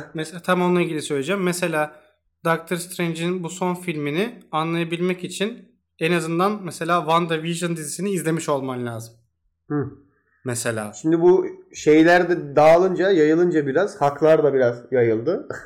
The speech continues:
Speaker 1: Tabii.
Speaker 2: <laughs> Ya Sony çok acayip bir firma. Benim aklım almıyor
Speaker 1: Ya
Speaker 2: bazen ya.
Speaker 1: ben yani Sony'nin bu takıntısını ben anlamıyorum.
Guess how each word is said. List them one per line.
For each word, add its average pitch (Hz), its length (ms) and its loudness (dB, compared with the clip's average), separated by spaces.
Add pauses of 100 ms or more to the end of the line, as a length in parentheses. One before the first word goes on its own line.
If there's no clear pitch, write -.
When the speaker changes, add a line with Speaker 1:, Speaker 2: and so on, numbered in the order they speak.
(100)
Speaker 1:
Tabii. 113 240 -10
Speaker 2:
<laughs> - 60 -20 (880)
Ya 170 260 6
Sony 170 320 2
çok 180 240 -2 (280)
acayip 170 460 4
bir 143 60 -8
firma. 117 360 -4
Benim 151 200 2
aklım 147 280 -2
almıyor 135 360 2
Speaker 1:
Ya 107 60 -2 (180)
Speaker 2:
bazen 101 120 -4
ya. 113 180 -4
Speaker 1:
ben 233 320 0
yani 196 400 -2
Sony'nin 226 560 -4
bu 208 100 -8
takıntısını 208 580 -6
ben 196 80 -2
anlamıyorum. 160 640 -4